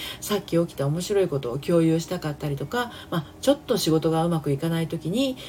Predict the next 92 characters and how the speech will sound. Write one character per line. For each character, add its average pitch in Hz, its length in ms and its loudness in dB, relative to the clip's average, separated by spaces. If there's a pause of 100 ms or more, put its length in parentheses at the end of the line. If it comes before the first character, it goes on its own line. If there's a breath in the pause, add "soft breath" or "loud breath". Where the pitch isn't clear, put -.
(120 loud breath)
気 160 100 0
持 147 120 4
ち 147 100 -2
を 143 80 4
分 147 120 0
か 160 100 2
っ 143 60 -4
て 131 100 -2
も 127 100 -4
ら 165 80 0
い 165 60 -2
た 175 100 -4
か 160 120 -4
っ 139 60 -2
た - 120 -10
り 143 80 -4
ね、 247 160 -2 (520 loud breath)
あ 175 60 -10
と、 170 100 2
「今 170 220 0
度 139 80 4
行 135 100 2
く 151 120 0
デ 170 140 4
ー - 20 4
ト 147 100 -2
が 139 140 0
も 139 80 2
の 160 100 4
す 190 100 -2
ご 254 60 0
く 349 120 0
楽 220 200 2
し 180 140 -2
み 160 100 2
で、 175 140 4
彼 170 180 2
も 143 160 2
そ 202 140 2
う 196 40 6
だ 190 60 6
っ 185 60 -2
た 147 100 -2
ら 151 80 2
い 233 140 4
い 247 40 0
な」 262 220 2
な 190 120 0
ん 147 80 0
て 139 200 0 (260 loud breath)
思 165 240 4
い 165 60 4
な 165 140 2
が 156 80 -2
ら、 185 180 0 (160)
ス - 160 6
ッ 403 80 6
と - 200 -2
こ 131 260 4
う - 20 2
送 143 160 4
り 165 80 8
た 165 100 2
く 156 120 0
な 147 80 2
っ 143 80 -4
た 95 100 -4
り、 - 140 -10 (400)
な 233 160 0
ん 214 60 -4
と 226 80 -10
な 285 120 2
く 262 120 0
メ 190 80 2
ッ 180 60 2
セ 165 200 2
ー 147 40 2
ジ 147 120 -4
し - 60 -8
て、 180 120 4
な 208 200 2
ん 320 40 0
か 320 120 2
タ 170 160 2
イ 170 40 4
ミ 160 120 4
ン 160 60 2
グ 156 40 0
が 156 80 2
良 151 140 0
く - 80 -14
て、 202 180 4